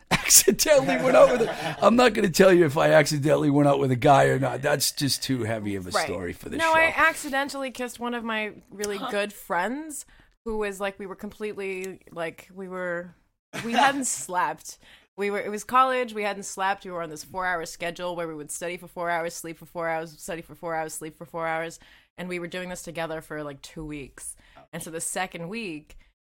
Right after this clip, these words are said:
Speaker 2: like, we just, we were in the cafeteria and, like, we walked towards each other and we just kissed each other. And it was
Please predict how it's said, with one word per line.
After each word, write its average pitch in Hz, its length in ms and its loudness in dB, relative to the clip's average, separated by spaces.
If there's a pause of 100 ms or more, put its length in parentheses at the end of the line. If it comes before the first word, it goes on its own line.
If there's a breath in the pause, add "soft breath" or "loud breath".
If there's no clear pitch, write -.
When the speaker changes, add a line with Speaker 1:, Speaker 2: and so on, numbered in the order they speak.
(140)
Speaker 2:
like, 151 320 -10
we 175 160 -12
just, 165 240 -16
we 170 100 -10
were 170 100 -6
in 156 80 -8
the 151 60 -12
cafeteria 165 800 -8
and, 151 140 -12
like, 139 180 -12
we 156 140 -12
walked 147 420 -8
towards 156 400 -12
each 143 180 -14
other 131 280 -12
and 147 180 -16
we 147 60 -14
just 139 240 -18
kissed - 400 -12
each 139 180 -16
other. 117 300 -14 (260 soft breath)
And 170 80 -12
it 170 40 -10
was 170 200 -12